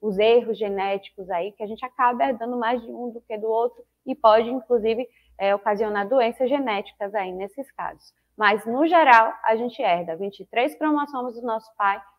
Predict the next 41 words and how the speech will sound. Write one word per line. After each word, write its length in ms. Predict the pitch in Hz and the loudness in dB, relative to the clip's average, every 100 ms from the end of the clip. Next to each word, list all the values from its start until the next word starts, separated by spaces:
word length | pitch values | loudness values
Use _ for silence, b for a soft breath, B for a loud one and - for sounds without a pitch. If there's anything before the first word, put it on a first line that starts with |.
| _ | _
e 60 | 247 | -2
os 100 | 220 | 0
outros 300 | 220 220 226 | 0 -2 -6
vinte 220 | 240 233 | -6 -8
e 80 | _ | _
três 280 | 202 202 202 | -4 -4 -4
da 140 | 202 | -6
nossa 320 | 190 190 269 | -4 -6 -6
mãe. 180 | 269 - - _ _ _ _ _ _ _ _ _ _ _ _ _ _ _ _ _ _ _ _ _ _ _ _ _ - | -6 -8 -16 _ _ _ _ _ _ _ _ _ _ _ _ _ _ _ _ _ _ _ _ _ _ _ _ _ 0
E 420 | 359 427 - - | 2 2 -2 -2
como 360 | 427 370 403 403 | 4 6 6 8
eu 140 | 285 | 6
já 160 | 233 226 | 6 4
adiantei 560 | 214 214 214 214 214 196 | 4 0 -4 -2 -2 -2
antes 160 | 196 | -4
e 60 | 226 | -6
como 200 | 240 233 | -2 0
a 60 | |
gente 220 | 226 226 226 | 0 -2 2
já 180 | 247 | 2
conversou 440 | 285 339 262 254 220 | 2 0 0 -2 -4
em 120 | 196 | -8
outras 300 | 185 185 175 | -8 -10 0
aulas, 340 | 196 185 175 - | 2 2 0 0
além 420 | - 226 247 339 | 4 4 4 -2
do 80 | 330 | -4
D 120 | 233 | -4
N 240 | 208 196 175 | -4 -4 -2
A, 260 | 208 226 - | -2 -2 0
existe 420 | 247 262 302 330 | 0 2 -2 -2
uma 360 | 339 370 339 269 | -2 0 0 2
outra 320 | 302 339 349 | 0 -2 -6
molécula 560 | 359 339 240 240 262 | -2 2 2 0 -6
que 100 | 254 - | -6 -6
também 260 | 254 247 | -4 -4
é 40 | 269 | -6
responsável 540 | 269 277 269 220 233 | -8 -12 -4 -2 -2
pela 220 | 233 233 | -2 -6
transmissão 640 | 240 247 240 262 - 208 208 _ _ _ | -4 -6 -6 -12 -10 -12 -12 _ _ _
da 120 | 240 | 0
hereditariedade. 920 | 240 233 233 254 262 330 277 196 180 | 2 0 -4 -4 -2 0 4 4 2